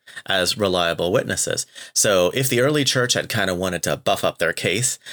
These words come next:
for Jesus being the Messiah, then they would have just invented some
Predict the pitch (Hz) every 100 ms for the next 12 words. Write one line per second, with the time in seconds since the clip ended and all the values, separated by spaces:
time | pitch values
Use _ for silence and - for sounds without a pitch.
0 | - - 104 87 90 107 104 98 - 104
1 | 107 101 92 92 98 104 127 151 - -
2 | 117 113 107 131 123 87 107 107 98 87
3 | 101 101 113 90 - 87 90